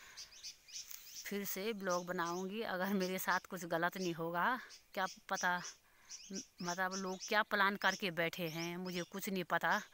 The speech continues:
तो जिंदा रहे तो फिर मिलेंगे। इन लोगों को मुझसे परेशानी क्यों हो रही है, मैं ये भी बता दूंगी।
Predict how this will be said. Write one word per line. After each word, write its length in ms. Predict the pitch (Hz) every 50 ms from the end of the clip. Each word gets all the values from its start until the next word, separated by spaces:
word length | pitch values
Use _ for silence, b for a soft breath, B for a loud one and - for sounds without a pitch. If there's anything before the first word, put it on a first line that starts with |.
| b b b
तो 80 | - 190
जिंदा 320 | 170 175 196 208 214 220
रहे 380 | 220 214 185 160 185 202 220 226
तो 160 | - - 196 180 - -
फिर 200 | - 202 190 190
मिलेंगे। 520 | 190 185 180 185 185 190 190 202 226 220 196 202 - _ _ _ -
इन 160 | 233 220 226
लोगों 420 | 220 214 214 208 214 226 214 220 208
को 240 | 202 - 208 226 254
मुझसे 560 | 262 254 226 214 175 175 160 - - 196 214 247
परेशानी 600 | - 240 202 196 190 - - 196 180 180 190 226 247 -
क्यों 180 | - 208 202 190
हो 140 | 165 180 185 185
रही 160 | 180 185 165
है, 220 | 160 165 190 220
मैं 180 | 233 208 180 175
ये 140 | 175 175 170
भी 120 | 165 175
बता 300 | 160 165 160 - 156 160
दूंगी। 300 | 151 160 160 160 170 190